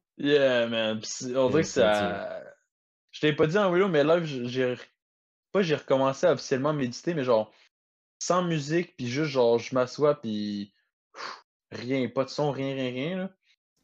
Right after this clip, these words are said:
Speaker 2: Tu fais le vide,
Speaker 1: Puis, euh,
Speaker 2: là.
Speaker 1: je remarque, depuis une semaine et demie, là, je remarque vraiment une différence dans, je le fais depuis des années, là, des années, des années, arrêter les moments, là, mais je le fais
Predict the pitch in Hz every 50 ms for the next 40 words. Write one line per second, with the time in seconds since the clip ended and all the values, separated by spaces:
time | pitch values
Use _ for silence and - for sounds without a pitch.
0 | _ _ _ _ _ _ - 120 107 101 95 101 117 113 113 113 113 110 110 110
1 | 104 - - 127 135 - - 120 120 - - _ _ - 123 117 - 139 135 135
2 | 131 - 143 147 147 139 131 127 135 156 175 170 165 160 123 123 110 107 110 110
3 | 107 107 107 104 104 104 107 120 123 123 117 117 117 117 117 110 110 107 104 -
4 | - 113 110 110 117 120 117 110 110 107 104 104 - - - - - _ _ _
5 | - 120 120 135 139 135 - - 196 175 131 113 113 - - 127 123 127 117 117
6 | 120 135 127 127 131 135 135 123 110 107 104 101 110 110 113 127 131 147 147 135
7 | 127 120 131 120 120 131 135 131 127 110 - - 110 110 113 110 - - 135 127
8 | 123 120 117 113 117 127 139 151 160 160 165 _ _ _ _ _ - - 117 113
9 | 110 117 113 107 - 131 123 120